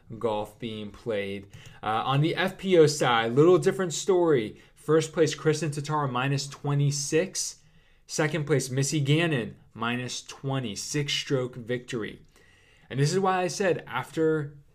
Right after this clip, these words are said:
day two, things were prob-, you know, we, if it wasn't for Missy Gannon, things probably would have been wrapped up. 'Cause in third place, Holland Hanley, minus fourteen, a twelve-stroke difference.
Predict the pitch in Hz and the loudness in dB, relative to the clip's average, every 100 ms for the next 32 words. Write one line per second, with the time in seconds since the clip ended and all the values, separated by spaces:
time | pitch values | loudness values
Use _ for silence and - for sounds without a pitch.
0 | _ 123 127 143 143 170 160 135 117 - | _ -6 -2 0 -2 0 2 2 -2 -8
1 | - _ - 120 123 135 139 147 139 139 | -20 _ -6 -4 -2 -2 -2 0 0 -2
2 | 147 127 120 113 123 147 147 - 135 127 | -2 -2 -2 -2 -2 -2 -4 -4 -2 0
3 | 127 135 143 151 151 160 147 175 170 131 | 0 -2 -2 -2 -2 -2 0 0 0 -2
4 | 123 - - _ - 135 - 139 131 127 | -4 -8 -20 _ -4 -4 -2 0 2 0
5 | 127 123 123 123 - 127 - - 120 127 | -2 -2 -2 -4 -4 -6 -6 -6 -4 -4
6 | - 135 147 143 170 147 - - 123 139 | -2 0 0 0 2 2 2 -6 -6 -4
7 | 123 127 139 160 156 - - - 107 110 | -4 -4 -2 -4 -6 -14 -20 -12 -6 -6
8 | 120 - - - 107 117 - - 113 98 | -6 -8 -10 -6 -6 -8 -14 -14 -12 -12
9 | 95 - 120 120 - 120 110 107 - 113 | -14 -10 -8 -8 -8 -6 -6 -8 -6 -4
10 | 110 - - 107 - 95 80 - | -4 -6 -10 -10 -12 -18 -16 -14